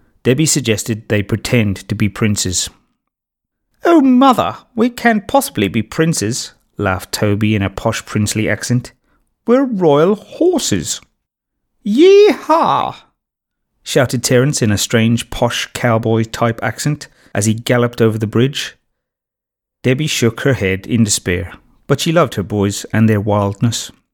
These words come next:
Jasmine had travelled down from London with her family and sat excitedly,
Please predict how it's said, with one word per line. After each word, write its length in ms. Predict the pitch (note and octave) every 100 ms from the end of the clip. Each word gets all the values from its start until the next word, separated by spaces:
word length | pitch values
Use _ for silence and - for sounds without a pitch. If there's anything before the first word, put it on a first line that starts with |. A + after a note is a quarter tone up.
| _ _ _ _ _ _ _ _ _ _ _ _ _ _ _ _
Jasmine 380 | - D#3+ F#3 G3+
had 180 | D#3+ D3
travelled 320 | - B2+ B2+
down 200 | A2 A#2
from 140 | A#2 C3
London 360 | G2+ G2 G2+
with 140 | G2 -
her 140 | C3+
family 460 | B2+ F#2+ F#2+ G#2 G#2
and 160 | F#2
sat 300 | F#2+ C#3 C3
excitedly, 800 | C3+ - C3 A#2+ - - F2+ -